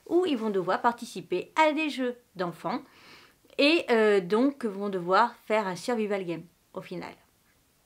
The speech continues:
Là-dessus, la première partie, tout le monde la connaît, c'est un, deux, trois soleils. Mais version, tu bouges, tu crèves réellement. Donc déjà, les gens commencent à,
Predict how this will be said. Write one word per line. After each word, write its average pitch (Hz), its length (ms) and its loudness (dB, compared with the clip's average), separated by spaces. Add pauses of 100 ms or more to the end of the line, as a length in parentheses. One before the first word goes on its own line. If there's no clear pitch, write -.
(680)
Là-dessus, 254 460 2 (160)
la 208 120 0
première 254 280 4
partie, 233 480 0
tout 269 160 4
le 330 80 4
monde 339 240 4
la 330 140 6
connaît, 320 420 0
c'est 302 320 -2
un, 294 160 6
deux, 302 160 0
trois 311 220 0
soleils. 320 260 -2 (540)
Mais 196 200 -2
version, 196 540 0 (340)
tu 202 320 -8
bouges, 202 460 -6 (300)
tu 175 160 -10
crèves 165 280 -6
réellement. 175 580 -4 (720)
Donc 220 140 -2
déjà, 220 300 4
les 196 100 2
gens 202 160 -2
commencent 180 440 -6
à, - 520 -6